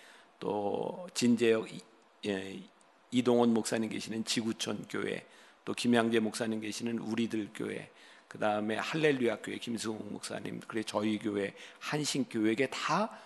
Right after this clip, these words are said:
십 분 반경 안에 있습니다. 예, 그러니까 사람들이 이사 오면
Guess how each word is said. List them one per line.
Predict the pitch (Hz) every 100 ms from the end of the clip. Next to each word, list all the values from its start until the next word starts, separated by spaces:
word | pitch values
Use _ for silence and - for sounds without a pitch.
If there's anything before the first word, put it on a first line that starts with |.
| - -
십 | - - -
분 | 208 196
반경 | 147 113 117 117
안에 | 107 95
있습니다. | 107 - - - - - - - -
예, | 110
그러니까 | 110 - - 123
사람들이 | 120 131 139 127 135 139 127 - -
이사 | 127 135 139
오면 | 120 131 151